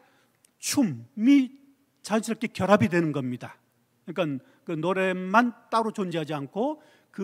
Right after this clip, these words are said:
노래에 맞게 자연스럽게 춤 동작이라든지 몸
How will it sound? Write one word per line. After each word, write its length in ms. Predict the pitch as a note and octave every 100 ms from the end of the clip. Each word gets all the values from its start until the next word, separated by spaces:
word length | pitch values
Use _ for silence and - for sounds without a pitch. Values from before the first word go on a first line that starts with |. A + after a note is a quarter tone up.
| G3+
노래에 360 | D#3 E3 A3+ C#4
맞게 540 | A#3+ G#3 _ A#3+ A3+
자연스럽게 560 | - F#3+ G3 E3 - F#3
춤 500 | - - C4+ A#3 G#3+
동작이라든지 1300 | F#3+ G3+ F#3+ F3 D#3 D3+ C#3+ C#3 C#3 B2+ F#3 C#4+ D4 - -
몸 360 | D3+ G#3 G#3+